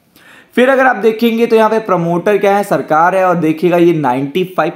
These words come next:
परसेंट स्टेक होल्ड करती है। ये एक पीएसयू बैंक है, मैंने आपको बताया कि ये एक सेक्टर है जिससे प्रॉफिट की उम्मीद नहीं की जाती थी, लेकिन ये सेक्टर जो है, वो पीएसयू बैंक था, जब वहाँ पे उम्मीद नहीं की जाती थी। बजट के दौरान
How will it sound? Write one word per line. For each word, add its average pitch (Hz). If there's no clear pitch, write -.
परसेंट 165
स्टेक 165
होल्ड 156
करती 156
है। 170
ये 170
एक -
पीएसयू 208
बैंक 131
है, -
मैंने 139
आपको 143
बताया 156
कि 180
ये 175
एक 175
सेक्टर 240
है 214
जिससे 165
प्रॉफिट 185
की 214
उम्मीद 180
नहीं 175
की 170
जाती 156
थी, 196
लेकिन 147
ये 226
सेक्टर 196
जो 180
है, 170
वो 151
पीएसयू 214
बैंक 180
था, 175
जब 156
वहाँ 160
पे 175
उम्मीद 156
नहीं 170
की 170
जाती 160
थी। 170
बजट 151
के 262
दौरान 156